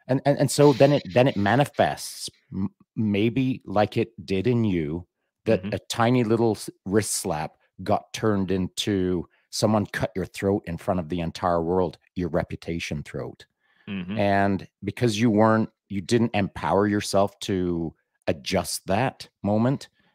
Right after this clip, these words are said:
Speaker 1: because you didn't empower yourself in the days to follow to adjust that moment. 'Cause listen, within thirty minutes of getting barked at, you could have walked right up to the sergeant major's, uh, office, knocked on the door and said, "Sir, I'd like to have a word with you."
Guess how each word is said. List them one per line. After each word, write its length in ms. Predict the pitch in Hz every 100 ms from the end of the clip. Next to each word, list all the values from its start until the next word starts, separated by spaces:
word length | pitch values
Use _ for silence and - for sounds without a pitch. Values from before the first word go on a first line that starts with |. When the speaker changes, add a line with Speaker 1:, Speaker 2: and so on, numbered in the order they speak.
| _
Speaker 1:
because 300 | 110 113 85
you 80 | 95
didn't 300 | 80 98 101
empower 560 | 95 82 - 76 85 95
yourself 640 | 90 85 - 95 92 - _ _ 107
in 100 | 92
the 80 |
days 280 | 82 90 87
to 100 | -
follow 500 | - 85 85 92 110
to 220 | - 120
adjust 340 | 110 - 113 -
that 140 | 120
moment. 220 | 117 127 -
'Cause 160 | 117
listen, 380 | 147 - 143 73 _ _ _ _ _ _ _ _ -
within 260 | 123 120 113
thirty 320 | - 139 139
minutes 280 | 127 127 -
of 60 | 87
getting 180 | 92 80
barked 380 | 80 98 -
at, 140 | 147 - _ _ _ -
you 100 | 110
could 100 | -
have 80 | 104
walked 260 | 90 104 -
right 180 | 107 98
up 140 | -
to 80 | -
the 80 | 98
sergeant 440 | - 101 90 82
major's, 580 | 90 92 92 85 - - -
uh, 100 | 78 80
office, 460 | 82 - 131 - -
knocked 300 | 101 95 104
on 120 | 90
the 40 |
door 160 | 82 92
and 100 | 87
said, 240 | 87 80 _ _ -
"Sir, 440 | - 110 98 65 _ _ _
I'd 80 | -
like 140 | 85 -
to 80 |
have 100 | 80
a 60 | 73
word 280 | 71 78 73
with 220 | 73 71
you." 160 | 71